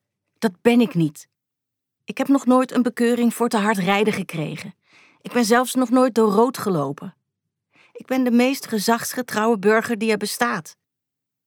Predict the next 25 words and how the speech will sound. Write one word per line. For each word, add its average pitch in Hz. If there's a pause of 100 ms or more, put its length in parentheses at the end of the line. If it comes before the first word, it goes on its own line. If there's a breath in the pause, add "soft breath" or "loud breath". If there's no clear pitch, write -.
(880)
Ze -
hebben 202
een 208
behoorlijk 220
sterke 220
zaak 190
tegen 156
je, - (100)
Abby. 170 (1500)
Mijn 240
advocaat, 208
Robert 185
Frisch, 208 (380 soft breath)
neemt 240
geen 262
blad 208
voor 175
de 180
mond. 180 (520)
Ik -
ken 233
hem 262
nog 240
maar 180
kort, -